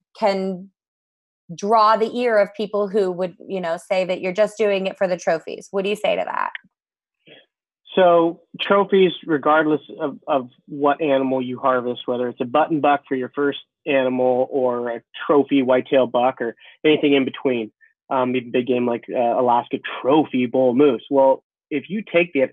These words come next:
Speaker 2: that animal and you just take the trophy value, um, to some people it's the horns, to me it's, or the antlers, to me it's the meat. If you were just to take that out of the field, there is serious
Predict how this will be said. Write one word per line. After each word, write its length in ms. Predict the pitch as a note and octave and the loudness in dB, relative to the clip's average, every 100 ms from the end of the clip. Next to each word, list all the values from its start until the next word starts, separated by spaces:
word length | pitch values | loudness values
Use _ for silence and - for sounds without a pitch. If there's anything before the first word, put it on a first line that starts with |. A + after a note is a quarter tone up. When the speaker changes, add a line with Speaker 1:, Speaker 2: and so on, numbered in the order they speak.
| _ | _
Speaker 2:
that 200 | C#3 B2+ | 0 2
animal 440 | B2+ B2+ G#2+ E2+ - | 2 0 -2 -8 -8
and 160 | B2+ | -8
you 140 | B2 E3 | -6 -2
just 220 | D3 D3+ | 0 0
take 160 | - C#3 | -2 -4
the 80 | - | -4
trophy 300 | - B2 C#3 | -2 -2 0
value, 400 | C3 B2+ C#3+ D3+ _ - - - - | 2 2 2 0 _ -20 -20 -20 -4
um, 200 | C3 B2 A#2 | 0 0 -2
to 60 | - | -2
some 140 | C#3+ | -2
people 260 | C#3+ C#3 C3 | 0 2 0
it's 80 | B2 | 0
the 60 | |
horns, 300 | A#2+ B2+ C3+ - | 0 2 0 -2
to 80 | C3 | 0
me 220 | B2 B2 | 2 2
it's, 420 | A#2 _ - B2+ - | -2 _ -4 -4 -2
or 100 | C3 | -2
the 160 | B2 | 0
antlers, 340 | A#2 A#2+ C#3+ C#3 - | 0 2 0 -2 -8
to 60 | B2+ | 0
me 200 | B2 B2 | 0 0
it's 100 | - | -4
the 60 | A#2+ | -4
meat. 280 | A#2 C#3 - _ _ _ - | 2 2 0 _ _ _ -6
If 120 | F2 | -2
you 160 | D3 F#3 | 2 4
were 120 | F#3+ | 4
just 280 | A#2+ D#3 - | 4 0 0
to 60 | C3+ | -4
take 160 | D3+ D3 - | -2 0 2
that 260 | C#3 D3+ - | 2 0 -2
out 120 | C3 D3 | -2 -2
of 80 | |
the 80 | C#3 - | -4 -10
field, 320 | B2+ C3 E3 E3+ _ _ _ _ _ - | -6 -4 -4 -8 _ _ _ _ _ -2
there 180 | D#3+ F#3+ | 0 0
is 80 | - - - | -2 -8 -2
serious 420 | D3 D3+ B2 | 2 2 0